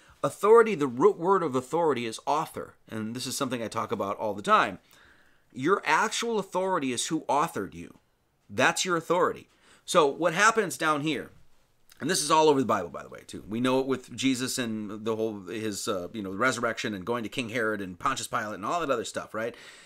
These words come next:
Y-, the, the, what happens is governments come along and be like, "I'm your authority. We're a cover-, we're a, literally a corporation,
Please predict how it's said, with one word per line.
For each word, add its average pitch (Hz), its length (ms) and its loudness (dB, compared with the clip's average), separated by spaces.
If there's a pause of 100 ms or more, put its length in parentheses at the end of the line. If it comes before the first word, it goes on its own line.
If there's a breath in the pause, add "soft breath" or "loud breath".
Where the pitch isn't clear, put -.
(220 loud breath)
Y-, 139 300 -12
the, 135 120 -8
the, 131 220 -16
what 170 300 0
happens 202 260 2
is 147 120 -2
governments 185 400 4
come 147 140 0
along 123 160 0
and 113 40 -2
be 113 60 0
like, 107 240 0
"I'm 277 220 2
your 254 120 6
authority. 185 640 6 (360 soft breath)
We're 226 180 8
a 185 80 2
cover-, 214 300 4
we're 202 180 10
a, 180 60 8
literally 220 380 2
a 135 100 6
corporation, 170 880 6